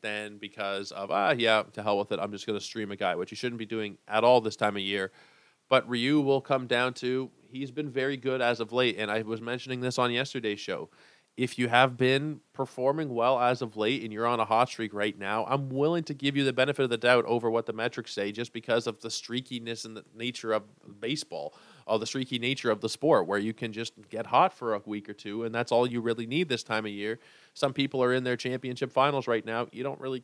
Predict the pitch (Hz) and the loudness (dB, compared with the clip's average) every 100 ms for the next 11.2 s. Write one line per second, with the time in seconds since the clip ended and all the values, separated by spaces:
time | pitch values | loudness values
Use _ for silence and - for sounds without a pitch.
0 | - 143 170 147 - 107 98 101 104 101 | -4 0 2 2 0 -2 -2 -4 -4 -6
1 | 101 98 95 110 120 107 107 123 - - | -6 -4 -4 -6 -6 -8 -2 -2 -4 -6
2 | 131 156 120 107 92 101 107 123 110 131 | -2 -2 -4 -6 -6 -4 -4 -2 -2 -2
3 | - 107 110 131 131 131 135 156 180 117 | -6 -10 -6 -4 -6 -8 -2 0 0 -2
4 | 98 90 95 92 - - - 117 123 117 | -6 -6 -6 -8 -10 -20 -14 -4 2 2
5 | 120 123 123 160 143 110 104 101 98 98 | 4 2 4 4 4 -2 0 0 0 0
6 | 92 - 90 92 90 _ - - - _ | -6 -8 -8 -8 -8 _ -20 -20 -20 _
7 | - 117 131 151 139 135 127 147 165 113 | -6 0 2 4 2 0 2 4 4 2
8 | 104 92 90 85 - 110 - 120 117 - | -2 -2 -4 -4 -6 -6 -4 -4 -6 -10
9 | _ _ - 117 117 139 135 139 135 113 | _ _ 0 0 0 -2 -6 -4 -6 -4
10 | 127 143 - 170 208 120 - 147 170 151 | -2 -2 -2 -4 -4 -10 -18 -6 -6 -2
11 | 175 | -2